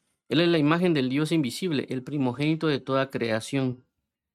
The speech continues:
Dieciséis. "Porque en Él fueron creadas todas las cosas, tanto en los cielos como en la tierra, visibles e invisibles. Ya sean tronos o dominios o poderes o autoridades, todo ha sido creado por medio de Él y para Él".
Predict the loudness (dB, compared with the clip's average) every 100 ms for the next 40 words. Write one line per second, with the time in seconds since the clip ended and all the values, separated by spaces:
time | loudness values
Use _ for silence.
0 | _ _ _ -4 -2 -2 0 0 0 -2
1 | -2 0 0 2 0 2 0 0 0 0
2 | 2 0 -2 -2 0 0 -2 -4 -6 -4
3 | -4 -4 -2 0 0 -2 -4 -4 -4 -2
4 | -2 0 -2 -2 -2 -4 -10 _ _ _
5 | _ -4 -2 0 0 2 0 -4 -2 0
6 | -2 -2 0 0 -2 -6 -14 _ _ _
7 | _ _ _ _ 0 0 4 4 4 2
8 | 2 2 4 2 2 2 2 4 2 2
9 | -2 -2 0 2 0 -2 -4 -2 -2 0
10 | 0 -2 -4 -2 0 0 -2 -2 -2 -2
11 | 0 0 0 -2 0 2 0 0 -2 -4
12 | -8 -8 -10